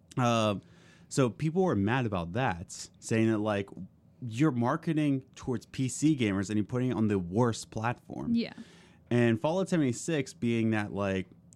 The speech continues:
Speaker 1: it's a multiplayer Fallout, they didn't put out much content, uh,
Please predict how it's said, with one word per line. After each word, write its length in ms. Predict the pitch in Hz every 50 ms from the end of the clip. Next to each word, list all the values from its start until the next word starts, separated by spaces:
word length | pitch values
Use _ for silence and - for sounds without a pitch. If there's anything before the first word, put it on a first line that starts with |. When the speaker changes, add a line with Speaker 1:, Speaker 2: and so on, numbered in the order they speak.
| - -
Speaker 1:
it's 140 | 113 - 110
a 40 |
multiplayer 640 | 98 101 113 131 147 143 143 - 151 139 135 131 131
Fallout, 840 | - - 120 113 113 113 117 113 113 113 113 110 - - - - - -
they 120 | 113 117 113
didn't 260 | 131 135 143 135 135
put 120 | 147 139 131
out 100 | 123 113
much 240 | 113 117 113 - -
content, 880 | - - 117 110 107 104 104 - - 113 107 101 101 101 98 - - - _ _ _ - - - - - - - -
uh, 540 | 110 107 107 107 104 104 107 104 104 101